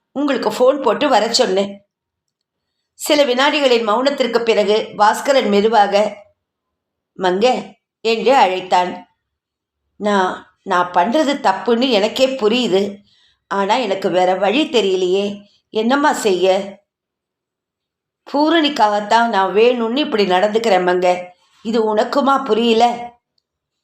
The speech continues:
தோட்டத்தில் அத்தனையும் கேட்டபடி நின்றிருந்த பூரணி திடுக்கிட்டாள். "பூரணிக்காகன்னா?" "ஆமாமங்க, பூரணி இன்னும் சின்ன குழந்தை.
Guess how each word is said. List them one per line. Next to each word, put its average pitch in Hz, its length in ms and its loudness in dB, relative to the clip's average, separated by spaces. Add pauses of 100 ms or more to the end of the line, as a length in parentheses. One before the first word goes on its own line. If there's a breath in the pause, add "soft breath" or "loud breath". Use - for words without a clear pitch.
(300)
தோட்டத்தில் 302 560 2
அத்தனையும் 262 580 0
கேட்டபடி 233 500 0
நின்றிருந்த 220 540 2
பூரணி 226 420 0
திடுக்கிட்டாள். 202 800 -2 (1700)
"பூரணிக்காகன்னா?" 269 920 2 (680)
"ஆமாமங்க, 185 720 0 (480 soft breath)
பூரணி 277 480 0
இன்னும் 254 280 0
சின்ன 277 360 0
குழந்தை. 190 400 0